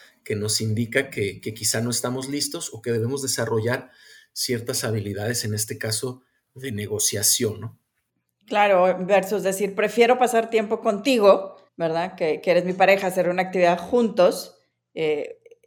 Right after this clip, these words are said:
Speaker 2: versus decir, "Entonces una pérdida que ya no puedo hacer lo otro que hacía ahora en este tiempo que voy a dedicar a estar contigo", ¿no? Digo, eh, pudiera ser como decir, "Sí estoy,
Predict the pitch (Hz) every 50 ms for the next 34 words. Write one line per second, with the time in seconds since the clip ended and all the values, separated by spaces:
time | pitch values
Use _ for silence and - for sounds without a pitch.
0 | - 147 151 - - 175 190 180 180 185 185 165 165 170 170 - 190 180 180 180
1 | 165 - 185 170 175 175 175 196 180 190 196 196 190 190 190 220 202 196 190 190
2 | 190 185 190 190 - 180 160 180 180 190 202 196 190 202 208 190 196 190 190 202
3 | 190 175 185 180 175 180 175 180 180 180 180 190 170 170 - 196 175 170 170 170
4 | - - - - - 175 170 170 170 170 165 165 165 165 - 180 170 175 160 160
5 | 151 - 180 - - 165 156 160 165 160 160 160 156 - 165 151 160 160 - -
6 | 151 - - 151 151 - - - 90 - 226 254 247 247 196 175 175 - - -
7 | _ _ _ - 180 165 - _ _ _ _ - 214 208 208 202 202 208 208 208
8 | 214 202 196 - 196 185 180 180 180 190 175 180 - 208 202 202 - 233 220 214
9 | 202 196